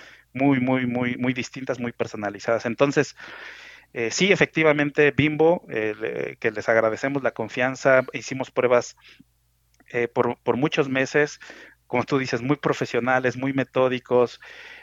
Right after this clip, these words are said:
eh, nos, nos fue muy bien, realmente los números hablan por su,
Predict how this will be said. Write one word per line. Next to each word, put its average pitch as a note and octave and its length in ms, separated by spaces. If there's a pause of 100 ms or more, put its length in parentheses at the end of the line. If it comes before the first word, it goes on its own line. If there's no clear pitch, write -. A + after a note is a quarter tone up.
(120)
eh, G#2+ 1000
nos, - 280
nos C3+ 160
fue D3 160
muy C#3+ 220
bien, C3+ 320
realmente C3 420
los B2+ 180
números C3 300
hablan B2 220
por A2+ 160
su, G#2+ 240